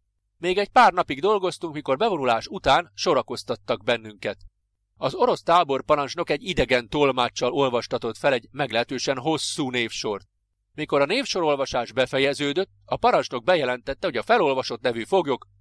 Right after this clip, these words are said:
pár nap múlva hazautaznak. Természetesen nagy üdvrivalgással fogadtuk a bejelentést, és csak később kapcsoltunk, hogy néhányan kimaradtak a névsorból, köztük a volt brigadérunk is. Érdeklődésünkre csak azt a választ kaptuk, hogy a többiek most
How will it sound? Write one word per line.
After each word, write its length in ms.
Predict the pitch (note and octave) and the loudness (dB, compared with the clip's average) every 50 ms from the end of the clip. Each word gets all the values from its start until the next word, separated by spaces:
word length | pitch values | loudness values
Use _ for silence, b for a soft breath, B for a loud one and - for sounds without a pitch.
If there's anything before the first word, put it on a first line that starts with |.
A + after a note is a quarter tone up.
| _ _ | _ _
pár 240 | - G#3+ A3 F3+ C#3 | 6 8 8 8 6
nap 160 | - - - | 2 -4 -4
múlva 240 | D#3 D#3+ D3+ C#3+ D3+ | -4 -4 2 4 6
hazautaznak. 840 | C#3+ F3 D#3 - C3 A2+ G#2 - - G2+ F#2 - G2 F2+ F2+ - - | 6 6 4 2 -2 -4 -4 -6 -8 -8 -8 -8 -14 -14 -14 -14 -10
Természetesen 840 | - - G#3+ B3 A#3+ G#3+ G#3+ F#3+ - G#3 F#3 - D#3+ - - D3+ C#3 | -4 -2 -2 -2 -2 -2 -4 -4 -2 -2 -2 -2 -2 -2 -2 -4 0
nagy 180 | C#3+ D#3+ C#3 B2 | 0 0 -2 0
üdvrivalgással 840 | A#2 D3 C#3 C#3 C3+ D3 C3+ C#3+ C3+ C3 B2+ C3 A#2+ - - C#3 B2 B2 | -2 -4 -2 -2 -2 2 4 4 4 4 4 0 0 0 0 0 0 0
fogadtuk 440 | - D#3+ C#3 C3+ B2 - B2 - | 0 0 0 0 0 0 -4 -6
a 60 | - G#2+ | -6 -2
bejelentést, 760 | G2 B2+ C3+ C#3 C#3+ D#3 E3 D#3+ C#3 - F3 F3 F#3 - - _ _ _ | 2 2 4 4 4 2 2 -2 -6 -6 -6 -6 -6 -8 -12 _ _ _
és 140 | - C3 B2+ | -10 -10 -8
csak 180 | - C3 A2 - | -6 -6 -8 -4
később 400 | - D3+ E3 D3 - D3 A#2+ - | -4 -4 -2 -2 -2 -4 -4 0
kapcsoltunk, 600 | - D3 D3 - - D3 B2+ B2+ - D3 D3+ C#3 | 0 0 0 0 0 -2 -2 -4 -4 -10 -12 -8
hogy 120 | - D3 C3 | -8 -8 -6
néhányan 560 | C3+ E3 E3 C#3+ C#3 C3+ C3 C3+ D3 - - - | -4 -2 -2 0 2 0 0 0 -6 -10 -10 -8
kimaradtak 680 | - F3 D#3 C3+ B2 A#2+ A#2 A2 _ _ - A#2+ - - | -6 -4 0 0 2 2 0 -2 _ _ -6 -6 -2 -2
a 60 | A#2+ | -4
névsorból, 800 | A#2 A#2+ A#2+ A#2 - - B2+ B2 B2 A#2+ B2+ B2+ B2+ C3 C3 - _ _ _ | -2 -2 -4 -4 -4 -2 0 0 0 2 2 2 2 2 0 -2 _ _ _
köztük 320 | - - D#3 - - C#3 - | -6 -6 -6 -6 -6 -4 -2
a 80 | C#3+ | 0
volt 200 | C#3 D3+ C#3 A#2 | 2 2 0 0
brigadérunk 720 | A2 C#3+ C#3 A#2+ C3 A#2 A#2+ B2 A#2 A2+ A2+ A2+ G#2+ - | -2 -4 2 2 2 2 2 0 -2 -2 -4 -8 -10 -10
is. 240 | A#2+ A2+ - - - _ _ _ _ _ _ _ - | -10 -8 -8 -10 -12 _ _ _ _ _ _ _ -6
Érdeklődésünkre 920 | - A#3 C4+ B3+ E3+ D#3+ C3+ - C#3 C3+ C3+ C#3 C3+ - - E3 E3+ G#3 G#3 | 0 0 2 2 2 0 0 0 -2 -4 -2 -2 -4 -4 -4 -8 -6 -6 -6
csak 180 | - G3+ - | -4 -2 0
azt 180 | A3+ F#3+ - - | 0 -2 0 0
a 80 | C#3+ | 2
választ 320 | D#3+ F3 D3+ C3 A#2+ - - | 4 4 4 4 2 -4 -4
kaptuk, 320 | - A#3 A#3 - F#3+ - | -4 -4 -4 -4 -8 -6
hogy 120 | - D3+ B2+ | -4 -2 -4
a 60 | A2+ | -2
többiek 500 | - - B3+ G3+ D#3+ D3+ C#3+ B2+ _ _ | -2 -2 -4 -4 0 0 0 0 _ _
most 280 | - D3 F3 E3+ - | -8 -4 -4 -4 -4